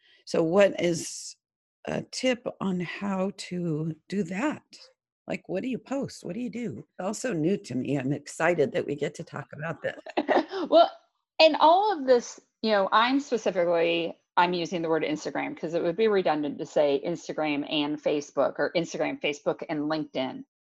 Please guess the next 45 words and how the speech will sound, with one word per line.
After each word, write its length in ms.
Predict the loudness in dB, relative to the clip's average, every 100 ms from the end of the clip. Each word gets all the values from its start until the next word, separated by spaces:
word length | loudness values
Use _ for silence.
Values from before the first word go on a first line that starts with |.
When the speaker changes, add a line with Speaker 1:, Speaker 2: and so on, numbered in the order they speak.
| _ -8
Speaker 2:
I 80 |
don't 220 | -2 -2 -2
know 160 | -2
a 20 |
lot 200 | 0 0
about 240 | 2 -2 0
LinkedIn. 460 | -2 -2 -4 -6 -10 _ -8
I'm 140 | -4 2
not 220 | 2 2
the 80 | -2
person 320 | -2 -4 -6
to 80 | -4
ask 200 | -4 -4
about 200 | -4 -2
that. 200 | -2 -4 -8
So 440 | 0 4 6 6 0 _ _
it 60 | 4
would 120 | 4
be 100 | 4
redundant 580 | 0 0 4 4 4 -2
to 60 | -4
say 240 | 2 6 8
all 140 | 6
that, 180 | 6 2 0
but 180 | -2 -2
if 120 | -8
you're 120 | -4 0
listening, 680 | 0 2 -2 0 -2 -2
know 240 | 2 4 2
that, 160 | -2 -8 -6
like, 200 | -2 -2 0
you 180 | -2
can 420 | -2 -6 -2 0 0
apply 480 | 0 6 8 8
this 400 | 6 4 2 -2 -4
across 420 | -4 2 0 0 2
all 200 | 4 4
social 400 | 0 -4 -2 -4
media 400 | -4 -4 -4 -6 -2
platforms. 680 | -2 -4 -14 -16 _ -20 -6
You 140 | -4
can 140 | -2 -2
apply 300 | 4 6 6
it 180 | 4 2
even 300 | 0 0